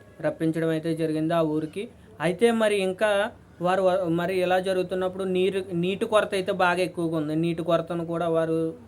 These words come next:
స్కూల్ నుంచి వచ్చేటప్పుడు వారి స్కూల్ దగ్గర ఒక బోరు వేయడం నేర్చుకున్నారు ఫ్రెండ్స్. ఆ బోరు చేస్తుంటే అక్కడ చూసి వారు ఎలా వేస్తున్నారు ఏంటని చెప్పి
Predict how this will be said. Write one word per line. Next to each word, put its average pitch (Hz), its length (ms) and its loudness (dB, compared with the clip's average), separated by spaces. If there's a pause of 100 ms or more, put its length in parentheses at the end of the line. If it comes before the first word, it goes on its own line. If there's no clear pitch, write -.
(120)
స్కూల్ 165 300 0
నుంచి 175 200 -2
వచ్చేటప్పుడు 170 600 -4 (420)
వారి 151 340 0 (600)
స్కూల్ 160 360 0
దగ్గర 165 240 -2
ఒక 156 300 -2
బోరు 151 320 -2
వేయడం 156 320 2
నేర్చుకున్నారు 147 560 -8
ఫ్రెండ్స్. 165 300 -10 (340)
ఆ 156 60 0
బోరు 165 540 2 (560)
చేస్తుంటే 175 500 0
అక్కడ 185 240 0 (120)
చూసి 175 240 -4
వారు 170 240 2
ఎలా 165 440 2
వేస్తున్నారు 160 380 -2
ఏంటని 165 560 2
చెప్పి 165 360 -2